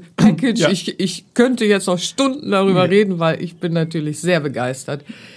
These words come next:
Speaker 2: Ähm, seit vielen Jahren
Speaker 1: Mhm.
Speaker 2: gebe ich ja nicht ohne Grund Kurse und
Speaker 1: Ja.
Speaker 2: arbeite damit.
Speaker 1: Ja, wir sehen schon sehr viele Einsatzmöglichkeiten.
Speaker 2: Ja.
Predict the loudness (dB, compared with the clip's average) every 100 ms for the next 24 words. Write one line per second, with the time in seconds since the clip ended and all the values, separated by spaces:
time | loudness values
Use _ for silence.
0 | -20 _ -2 0 -2 -6 -8 -6 -4 -2
1 | 0 -2 -4 -2 0 0 -2 -6 -4 -2
2 | -2 -4 -4 -4 -4 -6 -4 -4 -4 -4
3 | -6 -6 -2 -2 -4 -8 -4 -2 -2 -4
4 | -4 -4 -4 -8 -10 -10 -10 -10 -10 0
5 | 0 0 -2 -2 0 2 0 -2 -2 0
6 | -2 -2 -4 -2 -2 -2 -2 0 -2 -8
7 | -6 -4 -4 -6 -10 -10 -8 0 2 2